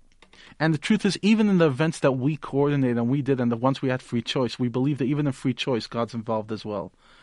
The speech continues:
And that everything that happened, happened for a reason. So what, what was God, what was the lesson of that fight you had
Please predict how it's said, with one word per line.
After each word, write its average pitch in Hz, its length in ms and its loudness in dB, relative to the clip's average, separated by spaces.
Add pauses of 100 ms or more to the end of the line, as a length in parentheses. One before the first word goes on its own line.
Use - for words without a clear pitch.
(360)
And 123 140 0
that 120 120 2
everything 143 340 2
that 117 100 2
happened, 113 340 -4
happened 113 300 -6
for - 140 -4
a 110 40 0
reason. 107 300 -4
So - 160 -6
what, - 420 -2
what 240 380 -2
was 240 160 4
God, 160 280 0 (760)
what 240 160 0
was 208 160 2
the 185 80 4
lesson 139 480 0 (1040)
of 135 180 2
that 147 160 6
fight - 480 0
you 135 160 6
had 110 540 -4